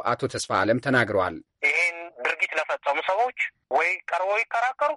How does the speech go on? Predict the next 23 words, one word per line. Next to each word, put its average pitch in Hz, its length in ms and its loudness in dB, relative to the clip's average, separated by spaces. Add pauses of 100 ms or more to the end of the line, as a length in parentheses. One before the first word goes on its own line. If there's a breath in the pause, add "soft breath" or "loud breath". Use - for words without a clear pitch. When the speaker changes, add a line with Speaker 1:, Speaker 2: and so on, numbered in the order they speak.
(100)
Speaker 2:
ምክንያት 202 380 0
ካላቸው፣ 247 460 0 (300)
ከሌለ-፣ 202 400 2 (320)
ከሌላቸው 185 580 0
ደግሞ 175 220 0 (460)
ቀጥታ 180 340 0
ትዕዛዝ 143 340 2
ይሰጥል-፣ 120 560 -2 (120)
ይሰጥልን 127 600 0
ወደ 127 160 4 (580)
ፈለጉት 135 440 0 (320)
ቦታ 131 260 4
እንዲንቀሳቀሱ 123 680 0 (460)
የሚል 117 360 0
ነው። 98 140 -8 (360)
ፍርድ 135 180 -2
ቤትም 143 360 0 (160)
ትዕዛዝ 143 360 -2
ሰጥተዋል፣ 131 420 -2
አድርሰናል 127 520 -2 (200)
ለሚመለከተው 123 760 0
አካል። 208 320 -2 (440)
አልመጡም። 165 580 -2